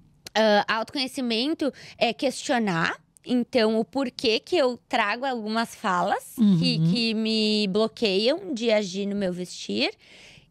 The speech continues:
Speaker 1: E me permitir a tentar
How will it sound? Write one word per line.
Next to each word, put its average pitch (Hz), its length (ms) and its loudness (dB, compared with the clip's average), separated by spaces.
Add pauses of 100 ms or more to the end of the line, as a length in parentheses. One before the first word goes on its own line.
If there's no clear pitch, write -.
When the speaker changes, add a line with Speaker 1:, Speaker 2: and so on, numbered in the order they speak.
(140)
Speaker 1:
E 202 180 0 (260)
me 311 160 0
permitir 311 880 -2 (560)
a 247 180 -2
tentar 220 640 -4